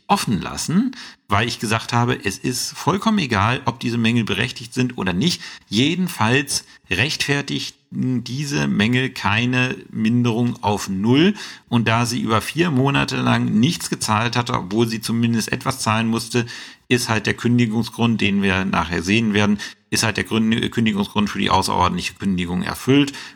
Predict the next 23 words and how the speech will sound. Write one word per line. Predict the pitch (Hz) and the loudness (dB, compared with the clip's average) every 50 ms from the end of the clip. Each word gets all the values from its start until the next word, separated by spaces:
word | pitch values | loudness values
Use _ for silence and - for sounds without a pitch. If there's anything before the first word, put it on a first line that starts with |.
| _ _ - | _ _ 2
Und | 107 107 107 107 | 2 2 2 0
es | 104 - | -4 -4
kann | - 107 101 | -2 0 2
dahin | 98 95 104 107 | 2 4 4 2
stehen, | - - 110 104 101 | 2 2 2 0 0
ob | - 101 - - | 0 -2 -2 -2
jetzt | 98 95 - - | -2 -4 -2 0
tatsächlich, | - 95 95 - - 98 85 - - 101 - - - - | 0 0 0 0 0 -2 -2 0 -2 -2 -2 -4 -4 -6
äh, | - - 90 | -6 -6 -6
wie | 87 87 90 95 87 | -6 -2 -2 0 0
hoch | - 92 95 92 90 - | 0 0 0 0 -2 -2
dieser, | - 95 90 87 85 87 87 87 87 92 98 | -2 -2 2 2 4 4 4 2 0 -2 -4
äh, | 98 95 95 95 95 92 92 85 | -4 -4 -4 -2 -2 0 0 0
wie | 95 95 82 | 0 -2 -2
hoch | 95 92 - | -2 -4 -2
diese | - 101 90 92 | 0 0 2 4
Minderung | 90 92 98 95 95 92 90 90 | 4 4 4 4 2 2 2 2
jetzt | 87 82 - - - | 2 0 0 -2 -2
tatsächlich | 87 87 87 - 90 87 85 87 90 92 - | -2 -2 -2 -4 -6 -6 -6 -6 -8 -4 -2
ausge-, | - 95 92 - - - - | 0 0 0 -2 -4 -4 -2
hätte | 95 87 85 95 85 | -2 -2 0 -2 -2
ausfallen | 85 87 82 - - 82 80 78 76 80 87 - | 0 0 0 0 0 0 0 -2 -2 -4 -8 -4
können. | - 104 92 76 | -2 -2 -2 -2